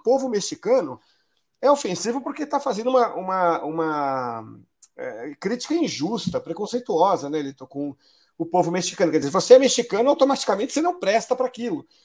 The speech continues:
Porra, é, eu, se ele falasse isso de um brasileiro, do povo brasileiro, e, e passou perto, porque ele falou de sul-americano,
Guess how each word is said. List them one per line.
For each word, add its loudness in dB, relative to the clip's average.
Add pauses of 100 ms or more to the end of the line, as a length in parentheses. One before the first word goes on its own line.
(300)
Porra, 6
é, 2
eu, 6
se -6
ele -2
falasse 6
isso -2
de -2
um -2
brasileiro, 0
do -12
povo 0
brasileiro, 4
e, -6
e -6
passou 4
perto, 6
porque -12
ele -6
falou -2
de -14
sul-americano, -2